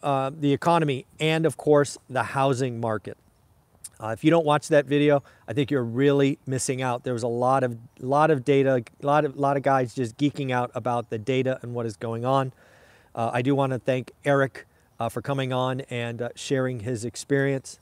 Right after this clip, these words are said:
Uh, again, if you're not following John Burns Real Estate Consulting on Twitter, you are truly, truly missing out. And then on top of that, I believe at seven o'clock, we, we interviewed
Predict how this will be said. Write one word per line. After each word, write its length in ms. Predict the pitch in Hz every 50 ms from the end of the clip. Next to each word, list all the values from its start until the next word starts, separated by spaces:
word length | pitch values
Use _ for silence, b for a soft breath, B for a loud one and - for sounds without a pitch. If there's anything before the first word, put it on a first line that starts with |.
| _ -
Uh, 120 | 120 123 -
again, 360 | 135 131 120 143 131 123 117 b b b b b
if 100 | 127 110
you're 100 | 151 170
not 160 | 180 190 180
following 380 | - - 170 170 170 165 160 143
John 320 | 135 147 151 151 151 147
Burns 320 | 143 151 143 147 139 120 131
Real 160 | 139 143 151
Estate 240 | 139 - 156 143 -
Consulting 480 | 139 135 - 147 135 131 - 143 135 -
on 200 | 120 120 120 113
Twitter, 360 | - - 147 139 143 131 - _ _ _ _ _ _ _ _ _
you 180 | - 123 127 120
are 140 | 120 117 120
truly, 600 | - - - - 131 127 120 120 120 117 110 110 - -
truly 380 | - - 120 110 107 107 107 -
missing 320 | 110 110 101 - 107 104
out. 220 | 101 101 98 - b b b b b b b b -
And 100 | 143 156
then 120 | 185 196
on 120 | 196 190
top 180 | - 202 190 156
of 80 | 190 175
that, 180 | 180 190 185
I 60 | 165
believe 280 | 151 143 156 160 165 151
at 80 | 147 -
seven 300 | - - 175 170 170 165
o'clock, 420 | 151 - 175 175 151 120 - -
we, 160 | - 147 131 - - _ -
we 220 | 151 151 151 151
interviewed 440 | 170 185 185 156 170 170 170 165